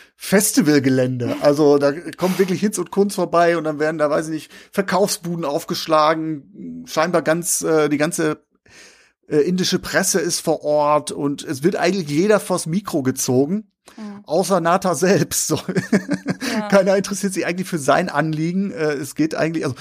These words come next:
Speaker 1: die, die, die Medien markieren ihre Anteilnahme, aber im Endeffekt dreht sich alles um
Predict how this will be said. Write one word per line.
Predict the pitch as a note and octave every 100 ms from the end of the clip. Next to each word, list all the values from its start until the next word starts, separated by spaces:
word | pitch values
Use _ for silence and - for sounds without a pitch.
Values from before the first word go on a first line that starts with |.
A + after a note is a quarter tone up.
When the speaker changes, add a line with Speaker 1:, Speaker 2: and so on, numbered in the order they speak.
| - - -
Speaker 1:
die, | D3+
die, | D3+
die | D3
Medien | C3+ D#3+ G3 E3+
markieren | D3+ - G#3+ A3+ G3
ihre | F3 D3+ E3+
Anteilnahme, | B3 - C3 A#2+ A#2 B2 D#3+
aber | D#3+ D3 C#3+ -
im | - D3
Endeffekt | C3+ F3 F#3+ - D#3+ -
dreht | C3+ C#3
sich | D#3 -
alles | C3 D#3+ -
um | E3 C#3+ C3+